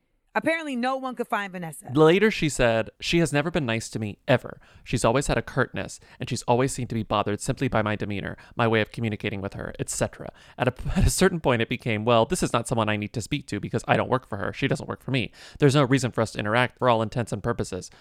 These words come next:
Speaker 2: so we don't." The reason people were laughing at her when this happened was because it was like, "You know what? You've known forever that this woman hates you, and yet you're trying to go to a party that she organized. Of course this was going to happen." We also got a tweet from,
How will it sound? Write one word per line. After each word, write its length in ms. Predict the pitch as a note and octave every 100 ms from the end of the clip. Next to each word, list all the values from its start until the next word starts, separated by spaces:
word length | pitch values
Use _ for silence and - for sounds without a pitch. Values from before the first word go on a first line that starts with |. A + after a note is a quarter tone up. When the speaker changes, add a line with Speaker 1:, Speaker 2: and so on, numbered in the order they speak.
| -
Speaker 2:
so 120 | -
we 140 | A#2+
don't." 340 | G2 C3+ G#2 - - - -
The 200 | D#3+ E3
reason 340 | E3+ G#3+ A#3+
people 300 | A3+ F3 F3
were 120 | C#3+ A2+
laughing 400 | G#2 G#2 C#3 C#3+
at 80 | D3
her 180 | - D3
when 160 | C3
this 140 | A2+ -
happened 360 | G2+ - C#3+
was 140 | B2 A2+
because 300 | A#2 C3 -
it 80 |
was 100 | A2+
like, 240 | A2 G2+ -
"You 100 | -
know 80 | F3
what? 260 | F3+ F3+ -
You've 200 | D3+ D3+
known 200 | B2 C#3+
forever 440 | B2 - A#2 C3+
that 160 | A#2+ -
this 160 | A2+
woman 180 | A#2 G#2+
hates 300 | A2+ G#2 -
you, 160 | C3+ -
and 240 | B2+ C3
yet 380 | A2+ A2+ B2 -
you're 100 | A#2+
trying 300 | - A#2+ A2+
to 40 | A2+
go 140 | A2+
to 80 | A2
a 60 |
party 320 | - A2 G#2 G#2+
that 120 | G#2
she 100 | -
organized. 560 | A2+ A2 B2+ D3+ D#3+ -
Of 240 | - D3 -
course 360 | - F3+ E3 -
this 200 | C#3+ -
was 140 | C3
going 260 | A2 A#2+ A#2
to 120 | A2
happen." 420 | G2+ A2+ - - - _ _ - D#3
We 120 | -
also 200 | D#3+ G#3+
got 120 | G#3+
a 40 |
tweet 320 | F3+ - D3+ -
from, 520 | D3 C#3 C3 B2